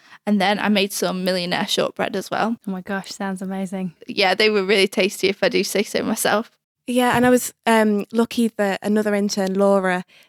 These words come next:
Speaker 3: um, we bo-, we're both from Sandbach, and I was given the task of making a chocolate cake.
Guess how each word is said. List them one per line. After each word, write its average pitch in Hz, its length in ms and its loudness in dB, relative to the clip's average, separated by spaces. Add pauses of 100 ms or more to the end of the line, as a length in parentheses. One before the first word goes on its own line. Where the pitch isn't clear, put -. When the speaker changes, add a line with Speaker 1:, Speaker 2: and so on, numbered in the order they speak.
(120)
Speaker 3:
um, 180 460 -2 (100)
we 208 140 2
bo-, 208 240 2
we're 208 100 4
both 202 220 2
from 196 160 -2
Sandbach, 190 500 0 (180)
and 196 140 0
I 196 160 4
was 185 400 -2
given 170 580 -2 (100)
the 185 80 -4
task 180 280 -4
of 185 140 -6
making 180 260 -2
a 180 60 -4
chocolate - 400 -6
cake. 156 420 -10